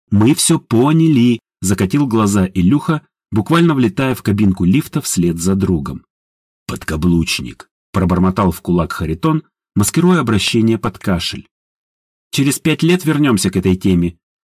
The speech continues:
не стал отрицать Сизов, проверяя обойму в пистолете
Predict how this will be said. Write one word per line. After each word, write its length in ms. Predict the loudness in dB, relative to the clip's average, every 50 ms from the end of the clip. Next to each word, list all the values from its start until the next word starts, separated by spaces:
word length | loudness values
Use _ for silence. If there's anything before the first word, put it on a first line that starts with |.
| _ _ -2
не 100 | 0 0
стал 280 | 0 0 0 0 0
отрицать 480 | 0 0 0 -2 -2 -2 -2 -2 -2 -2
Сизов, 420 | -2 -2 -2 0 0 -2 -4 -6 _ _ _ _ _ _ -6
проверяя 460 | -2 0 2 2 2 2 0 0 -2
обойму 480 | -2 -4 -4 -2 0 0 2 2 2 0
в 80 | 0
пистолете 720 | -2 -6 -6 -4 -2 0 0 0 0 0 -2 -2 -4 -4